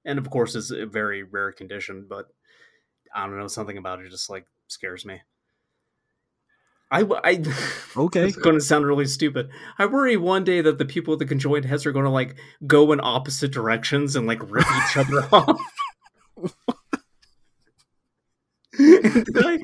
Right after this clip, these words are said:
Speaker 1: and then I think about that, I'm like, "Ooh, no, wow, wow, wow, wow, wow, wow, that's terrible."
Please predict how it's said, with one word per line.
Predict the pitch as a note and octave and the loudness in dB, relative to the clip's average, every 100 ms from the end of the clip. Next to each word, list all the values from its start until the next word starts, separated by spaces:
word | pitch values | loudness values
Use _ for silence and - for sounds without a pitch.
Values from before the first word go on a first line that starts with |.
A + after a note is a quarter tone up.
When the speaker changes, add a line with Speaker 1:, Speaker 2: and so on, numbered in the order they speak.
| E4 - | 6 8
Speaker 1:
and | G#3 A#3 | 6 8
then | |
I | A#3 | 8
think | A3 B3 | 6 2
about | G#3+ F#3+ | 2 4
that, | F#3 F#3+ | 4 4
I'm | F#3 | 4
like, | F3+ G3 | 2 2
"Ooh, | C#4 D#4+ D4+ D#4 D4 C#4 C4+ | 4 6 8 8 8 6 6
no, | A#3+ B3+ | 6 10
wow, | A3+ A#3 B3+ | 10 10 10
wow, | B3 | 8
wow, | A#3+ B3 | 8 8
wow, | A#3+ B3 | 8 6
wow, | A#3+ A#3+ | 6 8
wow, | A#3 A#3 | 8 8
that's | G3+ - - | 4 -2 4
terrible." | - A#3+ D4 F#3 A3 A#3 A#3 | 6 8 6 4 4 2 0